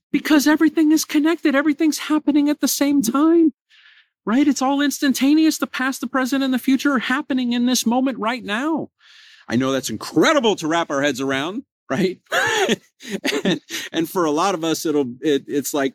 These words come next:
"This guy don't know what the hell he's talking about." But if we can open our minds and give it a chance and think about it, actually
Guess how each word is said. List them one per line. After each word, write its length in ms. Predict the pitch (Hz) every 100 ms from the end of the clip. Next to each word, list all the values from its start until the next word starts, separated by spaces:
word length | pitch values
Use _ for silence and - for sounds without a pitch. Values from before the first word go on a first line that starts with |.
| _
"This 320 | 180 - - -
guy 160 | 185
don't 140 | 165 208
know 100 | 254
what 120 | 285
the 80 | 247
hell 160 | 294
he's 100 | 294
talking 320 | 339 330 302
about." 320 | 277 240 143 - _ _ _ _ _
But 220 | 269 254 - -
if 200 | 277 262
we 160 | 262
can 200 | - 240
open 300 | 214 254 247
our 140 | 233 233
minds 500 | 214 233 233 214 180
and 160 | 175
give 160 | 202 214
it 80 | 202
a 60 |
chance 480 | - - 220 196 156
and 140 | 160
think 200 | - 277
about 300 | 196 180 123
it, 80 | 110
actually 580 | - 240 - 160 113 92